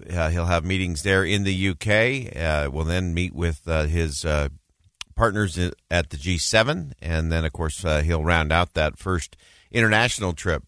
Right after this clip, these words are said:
uh, with a one-on-one with President Vladimir Putin of Russia. And I, I do,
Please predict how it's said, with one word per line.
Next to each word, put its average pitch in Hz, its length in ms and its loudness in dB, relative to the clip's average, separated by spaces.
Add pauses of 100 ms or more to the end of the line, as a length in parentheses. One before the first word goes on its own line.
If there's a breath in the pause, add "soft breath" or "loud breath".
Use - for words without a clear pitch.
uh, 76 180 0
with 78 220 -2
a 78 140 0
one-on-one 82 640 0
with 73 200 -6
President 76 460 -4
Vladimir 78 400 0
Putin 78 400 -6
of 67 140 -6
Russia. 85 360 -2 (720 loud breath)
And 101 400 4
I, 101 280 2 (100)
I 113 140 2
do, 165 400 -2